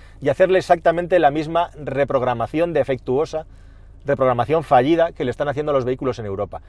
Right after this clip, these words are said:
Y a continuación lo que hacen es venderlos. Los venden, como en México, como nos contaba Manuel, y en otros países de Latinoamérica, como si fueran vehículos kilómetro cero, con unos descuentos de precio, o sea, te puedes llevar un coche nuevo con muy pocos kilómetros,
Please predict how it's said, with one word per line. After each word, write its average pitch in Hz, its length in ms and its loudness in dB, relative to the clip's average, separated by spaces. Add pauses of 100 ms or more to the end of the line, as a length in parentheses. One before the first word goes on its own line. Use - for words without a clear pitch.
(200)
Y 127 80 0
a 131 40 4
continuación 143 500 0
lo 185 100 4
que 185 80 2
hacen 180 180 -2
es 156 140 -4
venderlos. 110 600 -6
Los 123 280 -4
venden, 196 380 0
como 123 240 -2
en 113 80 -8
México, 180 360 -2
como 151 160 -4
nos 139 100 -4
contaba 147 340 2
Manuel, 151 340 -2 (400)
y 139 80 0
en 156 40 4
otros 160 200 0
países 143 240 0
de 143 60 2
Latinoamérica, 143 680 0 (540)
como 131 160 -4
si 143 100 -4
fueran 185 260 2
vehículos 180 440 0
kilómetro 156 400 -2
cero, 175 260 0 (760)
con 151 160 2
unos 202 260 0
descuentos 185 520 0
de 165 100 0
precio, 190 320 2
o - 20 -4
sea, 135 140 2
te 120 100 0
puedes 156 220 2
llevar 175 160 4
un 165 80 -8
coche 170 200 -4
nuevo 160 300 0
con 131 160 -2
muy 160 100 -4
pocos 175 300 -2
kilómetros, 185 560 -2